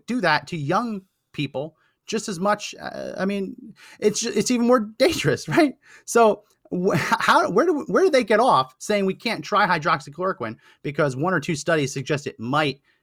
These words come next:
cause heart problems if, if it's not monitored, but then also say that we want kids to get vaccinated, even though it, the vaccine, 'cause the C D C now says that they've, they've seen enough evidence to suggest that vaccine,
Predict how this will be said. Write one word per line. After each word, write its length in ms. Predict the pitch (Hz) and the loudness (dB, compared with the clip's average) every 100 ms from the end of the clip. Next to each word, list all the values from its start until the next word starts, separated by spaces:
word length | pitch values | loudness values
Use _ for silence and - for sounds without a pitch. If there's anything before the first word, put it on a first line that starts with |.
| _ _ _ - | _ _ _ -8
cause 280 | - 139 113 | 0 0 0
heart 420 | - 208 240 - | -4 -2 -2 -2
problems 480 | 139 104 107 151 - | -4 -4 -4 -12 -12
if, 120 | 110 | -12
if 140 | 117 113 | -12 -12
it's 100 | 127 | -4
not 220 | 120 110 | -4 -4
monitored, 420 | 110 107 120 147 | -4 -4 -6 -6
but 120 | 185 | -4
then 100 | 240 | 0
also 260 | 226 233 196 | 2 2 -2
say 240 | - 170 | -2 -2
that 120 | 147 131 | 0 -2
we 100 | 139 | -4
want 260 | 143 - | -4 -4
kids 240 | - 143 120 | -6 -10 -8
to 100 | 113 | -12
get 100 | 110 | -6
vaccinated, 420 | 117 - 117 107 | -6 -6 -12 -12
even 180 | 107 110 | -10 -4
though 180 | 101 | -4
it, 100 | 98 _ _ - | -6 _ _ -12
the 60 | |
vaccine, 540 | 107 107 - 117 107 101 _ _ | -8 -8 -8 -12 -12 -14 _ _
'cause 120 | 131 | -8
the 40 | 117 | -4
C 120 | 185 | -2
D 120 | 160 | -2
C 200 | 143 151 | -2 -2
now 180 | 131 131 | 0 0
says 320 | 143 156 135 113 | 0 2 0 0
that 280 | 110 73 | -6 -6
they've, 220 | 110 117 - _ - | -6 -8 -10 _ -6
they've 180 | 120 - | -6 -4
seen 140 | 135 | -4
enough 180 | 123 117 | -2 -2
evidence 320 | 131 123 - | -4 -6 -8
to 80 | 117 | -12
suggest 400 | 123 117 113 - | -6 -4 -4 -6
that 140 | 117 | -6
vaccine, 600 | 117 117 - 127 123 113 | -4 -4 -6 -8 -8 -10